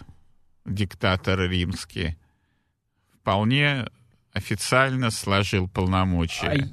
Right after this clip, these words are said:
Speaker 2: если не, э, историю Рима, э, рассматривать, а историю европейской монархии,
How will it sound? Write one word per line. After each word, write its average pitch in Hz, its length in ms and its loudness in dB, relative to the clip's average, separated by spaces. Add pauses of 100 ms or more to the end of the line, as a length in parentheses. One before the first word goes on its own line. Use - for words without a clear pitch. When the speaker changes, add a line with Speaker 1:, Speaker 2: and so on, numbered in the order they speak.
Speaker 2:
если 156 360 -2
не, 143 480 0
э, 131 540 -2
историю 175 400 0
Рима, 117 420 -2 (220)
э, 117 180 -4
рассматривать, 113 640 -2
а 127 200 2
историю 147 400 0
европейской 131 580 0
монархии, 120 840 -2